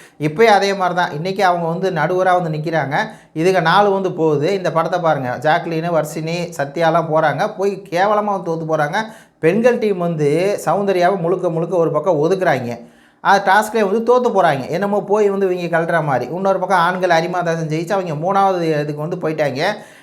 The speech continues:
இதுல அதெல்லாம் கூட என்னன்னா, பிக் பாஸே வந்து சௌந்தர்யா கேரக்டர் வந்து ஒதுக்குறாரு அப்படிங்கிற மாதிரி தான் இருக்கு. ஏன்னா இங்க பாருங்க, இதை பாருங்க. அவங்க வந்து இந்த பல்லாக்கை தூக்கிட்டு, சாசனாவை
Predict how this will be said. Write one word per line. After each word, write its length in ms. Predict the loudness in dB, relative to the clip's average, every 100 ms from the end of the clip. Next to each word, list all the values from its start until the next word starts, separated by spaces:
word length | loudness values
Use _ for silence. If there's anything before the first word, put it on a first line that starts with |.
| _
இதுல 440 | 0 2 4 4 4 2 -4
அதெல்லாம் 540 | -6 -2 0 4 2 4
கூட 240 | 2 2
என்னன்னா, 280 | 0 -2 -2
பிக் 260 | -4 -2 0
பாஸே 380 | 0 0 -2
வந்து 100 | -2
சௌந்தர்யா 500 | 0 0 0 0 0
கேரக்டர் 360 | 0 -2 -2 -4
வந்து 100 | -2
ஒதுக்குறாரு 460 | -2 -2 0 2 2
அப்படிங்கிற 380 | 0 -2 -2
மாதிரி 200 | -2 0
தான் 140 | 0 0
இருக்கு. 180 | 0 -2
ஏன்னா 120 | -2
இங்க 240 | -4 -4
பாருங்க, 320 | 0 0 0
இதை 140 | -4 -4
பாருங்க. 380 | -2 -2 -4 -12 -16 -20 _ _
அவங்க 280 | 0 2 2
வந்து 200 | 2 0
இந்த 200 | 0 0
பல்லாக்கை 500 | 2 2 2 2 0
தூக்கிட்டு, 440 | -2 -4 -4 -4
சாசனாவை 560 | -2 -2 -2 -2 -2 -2